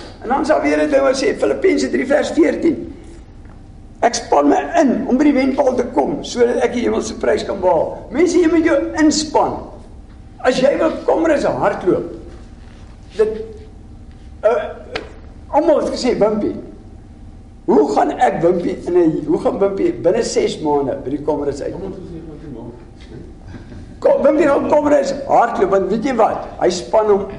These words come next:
Speaker 1: in. Hy sweet. Hy sit sy oefeninge in. Dit is baie keer nie lekker om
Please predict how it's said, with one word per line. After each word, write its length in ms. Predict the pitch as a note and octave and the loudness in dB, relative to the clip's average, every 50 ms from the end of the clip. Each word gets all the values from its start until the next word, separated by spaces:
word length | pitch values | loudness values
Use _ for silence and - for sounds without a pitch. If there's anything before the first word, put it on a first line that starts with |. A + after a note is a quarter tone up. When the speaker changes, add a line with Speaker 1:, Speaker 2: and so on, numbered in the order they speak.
| - | -2
Speaker 1:
in. 140 | F#3+ E3 C3+ - - - - - - | 0 0 0 -2 -6 -10 -14 -6 0
Hy 100 | D#3 F#3 | 0 2
sweet. 560 | F#3+ - - - - A3+ G3+ F3 - - - - - - - - - - - | 2 2 -2 -2 -4 0 0 0 0 0 -4 -8 -10 -14 -16 -16 -16 -2 0
Hy 100 | D3 F3 | 0 0
sit 260 | F3 - A#3+ A#3 - | 2 0 -2 0 0
sy 160 | A#3 G3+ F#3 - | 0 0 -2 -2
oefeninge 420 | F#3+ E3 F#3+ G3+ G3+ G3 F#3+ F#3 F#3+ F#3 | -8 -8 -4 -2 0 2 2 0 0 -4
in. 120 | E3 C3+ A#2 - - - - - - | -6 -6 -6 -10 -14 -16 -16 -10 -8
Dit 140 | - - - | -8 -4 -4
is 140 | C#4+ - - | -4 -4 2
baie 180 | - C#4 C4 B3+ | 2 2 2 2
keer 120 | C#4+ C#4 | 0 -2
nie 160 | C#4 C#4 B3+ | 0 0 2
lekker 300 | A3+ A3 G#3 A3 A3 G#3 G3+ | 2 2 2 2 2 0 2
om 80 | G#3 | 0